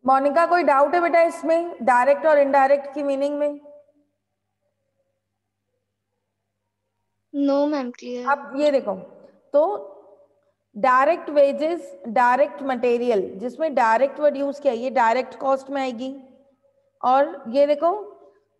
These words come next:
Speaker 1: जो यहाँ पे ये मोटिव power, lightning power, stores overhead, ये जो खर्चे बताना मुश्किल है कि ये किससे रिगार्डिंग है,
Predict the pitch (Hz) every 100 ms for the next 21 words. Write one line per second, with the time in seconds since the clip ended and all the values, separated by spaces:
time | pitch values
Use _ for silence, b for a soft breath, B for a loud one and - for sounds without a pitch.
0 | 208 247 269 269 269 285 285 277 262 247
1 | 277 277 277 247 240 254 254 240 226 233
2 | 254 262 262 247 233 240 262 - 262 240
3 | 247 262 247 247 247 247 277 285 294 269
4 | 226 285 262 254 240 254 247 247 - 285
5 | 233 - 277 269 269 - 277 269 233 233
6 | 262 302 349